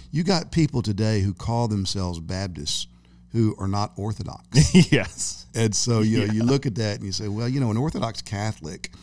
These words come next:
Speaker 1: I would maybe have more in common with them than, uh, a heretical Baptist."
Speaker 2: Yeah.
Speaker 1: And, and I've tried to argue, not very successfully, through the years that in order to be a Baptist, you gotta be a Christian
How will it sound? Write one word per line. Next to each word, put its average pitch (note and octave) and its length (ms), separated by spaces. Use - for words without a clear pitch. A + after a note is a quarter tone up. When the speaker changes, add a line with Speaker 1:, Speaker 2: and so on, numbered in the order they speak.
Speaker 1:
I G2+ 120
would G2 160
maybe A#2 320
have F#2 140
more G2 240
in E2+ 60
common F#2+ 500
with F2+ 180
them G2+ 300
than, G2 560
uh, F2+ 560
a - 40
heretical F#2+ 760
Baptist." F2+ 540
Speaker 2:
Yeah. E2 160
Speaker 1:
And, G#2 240
and G#2 120
I've C#3+ 200
tried G#2 280
to F#2 40
argue, F#2 340
not G2+ 180
very F2 180
successfully, F2+ 600
through A#2+ 140
the G2 80
years G#2 420
that G2+ 120
in F#2+ 120
order C#3+ 280
to F#2+ 120
be G2 160
a F#2 40
Baptist, F#2+ 520
you F2 60
gotta A2+ 240
be E2+ 140
a - 40
Christian - 520